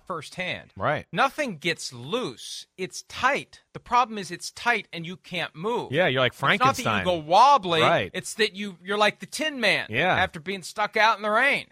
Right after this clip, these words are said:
Speaker 2: Right.
Speaker 1: And every movement is excruciating. It doesn't feel like you're Gumby. It feels like you're Gumby who's been stuck in, in, uh, uh, the, the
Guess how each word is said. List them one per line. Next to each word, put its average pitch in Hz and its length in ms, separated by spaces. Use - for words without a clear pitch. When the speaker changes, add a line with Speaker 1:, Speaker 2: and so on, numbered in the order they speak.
Speaker 2:
Right. 107 280
Speaker 1:
And 185 260
every 208 360
movement 190 560
is 160 180
excruciating. 165 960
It 160 120
doesn't 240 260
feel 202 260
like 170 280
you're 151 140
Gumby. 175 680
It 170 140
feels 233 220
like 208 180
you're 175 120
Gumby 180 480
who's 165 180
been 151 240
stuck - 580
in, 156 260
in, 165 300
uh, 156 260
uh, 165 140
the, - 20
the 156 160